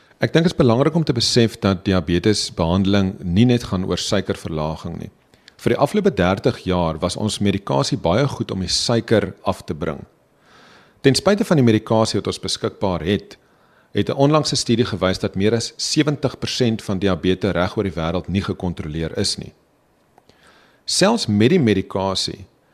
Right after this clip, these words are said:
en selfs vir die wat beter suikerbeheer gehad het, kon ons nie die belangrikste komplikasies betekenisvol aanspreek nie. Met ander woorde,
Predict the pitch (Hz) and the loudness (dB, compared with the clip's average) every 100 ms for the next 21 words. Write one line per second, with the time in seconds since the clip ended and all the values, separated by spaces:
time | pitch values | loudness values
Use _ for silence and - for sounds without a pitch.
0 | _ 127 120 - 196 196 - 110 120 117 | _ 0 2 0 0 0 -2 2 2 2
1 | 98 95 101 - - 113 101 98 87 87 | 0 2 2 2 0 -2 0 -2 -2 -2
2 | 87 90 78 73 156 160 65 - - _ | -2 -4 -6 0 0 0 -6 -8 -20 _
3 | _ _ _ _ _ _ _ - 180 180 | _ _ _ _ _ _ _ 2 4 4
4 | 180 143 - 98 113 139 143 139 - 107 | 2 -2 0 0 4 4 0 -6 -6 -2
5 | 95 82 95 117 - 117 - 92 95 - | 0 0 0 0 -2 -6 -4 -4 -6 -2
6 | 110 107 - 90 85 - - 90 95 95 | -2 -2 -2 -4 -6 -8 -6 -4 -4 -6
7 | - - 180 - - 82 - 85 104 123 | -6 -4 -4 -4 -4 -6 -6 -6 -2 0
8 | 151 85 76 120 | 0 -2 -2 -4